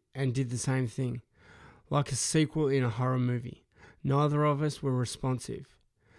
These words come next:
Another two mates, another two mates, brothers, who lived on the property,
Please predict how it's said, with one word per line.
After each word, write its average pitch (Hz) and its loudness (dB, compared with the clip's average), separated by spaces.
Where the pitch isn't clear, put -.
Another 143 2
two 147 2
mates, 143 0
another 143 -2
two 139 2
mates, 131 0
brothers, 131 -2
who 143 0
lived 143 0
on 143 2
the 135 2
property, 131 -6